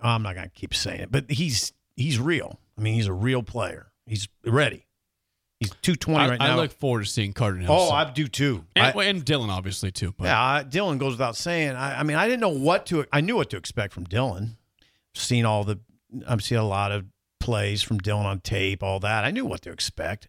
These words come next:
Speaker 1: I didn't know what to expect from Carter against guys that were his size and fast. <laughs>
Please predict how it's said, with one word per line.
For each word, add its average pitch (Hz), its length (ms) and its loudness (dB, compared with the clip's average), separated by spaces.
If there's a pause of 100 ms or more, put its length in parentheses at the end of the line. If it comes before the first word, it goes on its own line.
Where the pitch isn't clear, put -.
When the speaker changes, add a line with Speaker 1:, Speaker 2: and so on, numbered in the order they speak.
(160)
Speaker 1:
I 139 60 0
didn't 214 240 0
know 175 180 2
what 143 280 0
to 131 60 -2
expect - 340 -4
from 104 180 -4
Carter 123 340 0
against 104 380 -4
guys 101 240 2
that 95 100 -4
were 90 160 -6
his 92 160 -2
size 80 540 -6
and 78 100 -10
fast. - 600 -8 (680)
<laughs> - 60 -2